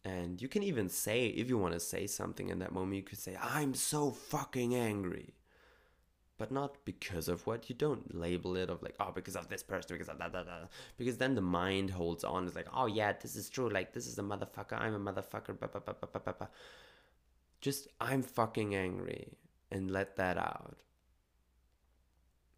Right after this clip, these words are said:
And then you sit with you afterwards, and you hold yourself in it, and you check in. After all these three things, after moving, after breathing, after,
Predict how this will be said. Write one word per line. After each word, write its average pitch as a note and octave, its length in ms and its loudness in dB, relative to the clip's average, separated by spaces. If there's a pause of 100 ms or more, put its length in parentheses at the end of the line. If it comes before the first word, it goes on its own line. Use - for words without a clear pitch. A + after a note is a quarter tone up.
(400)
And F2+ 120 -2
then F2+ 140 2
you A2+ 60 -2
sit - 280 0
with F2+ 160 -6
you F2+ 220 -2
afterwards, - 680 -8
and G#2+ 100 2
you G#2+ 80 2
hold G#2 260 4
yourself E2+ 480 0
in F2 140 -2
it, F2 180 -4
and F#2+ 140 -2
you G2 80 0
check F#2 340 0
in. F2+ 240 -4 (540)
After G#2 320 2
all G#2 160 8
these F2+ 200 0
three F2+ 280 -6
things, - 340 -12
after - 300 -2 (480)
moving, A#2+ 540 2 (140)
after F2 540 4 (200)
breathing, G#2 520 6 (1000)
after, D#2+ 640 -2